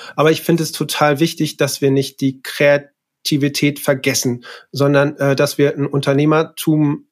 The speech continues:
äh, erreichen, in dem, äh, das Kreative eine ganz, ganz wichtige Rolle spielt. Nur dann ist es authentisch und nur dann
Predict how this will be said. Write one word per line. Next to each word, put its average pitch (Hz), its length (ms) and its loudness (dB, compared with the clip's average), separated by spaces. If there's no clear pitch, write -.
äh, 143 60 0
erreichen, 139 920 -2
in 139 220 2
dem, 139 540 2
äh, 131 160 0
das 127 240 -2
Kreative 143 580 0
eine 139 180 2
ganz, 135 240 0
ganz 127 240 -2
wichtige 131 300 -2
Rolle 120 260 -2
spielt. 117 520 -6
Nur 143 240 4
dann 151 560 0
ist 147 180 2
es 143 140 -2
authentisch 165 720 0
und 147 360 0
nur 151 280 4
dann 151 420 0